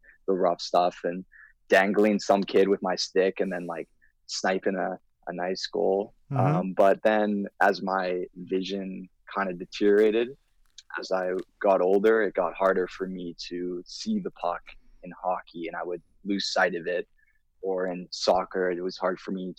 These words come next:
Speaker 1: to keep an eye on the ball and not run in to the other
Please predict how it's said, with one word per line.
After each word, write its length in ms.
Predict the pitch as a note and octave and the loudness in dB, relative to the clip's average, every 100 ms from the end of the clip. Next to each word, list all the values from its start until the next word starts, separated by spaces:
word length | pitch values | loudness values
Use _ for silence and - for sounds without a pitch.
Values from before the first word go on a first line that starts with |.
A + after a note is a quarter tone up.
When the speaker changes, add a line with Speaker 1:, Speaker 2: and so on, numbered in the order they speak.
| - | -6
Speaker 1:
to 320 | F#2 F2 F2 _ _ _ _ _ _ _ _ - | -2 -2 -4 _ _ _ _ _ _ _ _ -2
keep 100 | A2 | 2
an 100 | G#2 | 4
eye 200 | G2 G2 | 6 6
on 100 | G2 | 2
the 80 | F#2 | 0
ball 440 | F2+ F2+ F2+ F2+ | 4 8 8 6
and 260 | F2+ E2+ D#2+ | 0 -6 -2
not 260 | F#2 F2 | 0 0
run 200 | F2+ F2+ | 0 -2
in 380 | F2+ F2+ F2+ G#2 _ _ _ | -2 -6 -6 -12 _ _ _
to 280 | - - - | -8 -4 -4
the 140 | D#2 E2 | 0 2
other 220 | E2 D#2+ | 4 2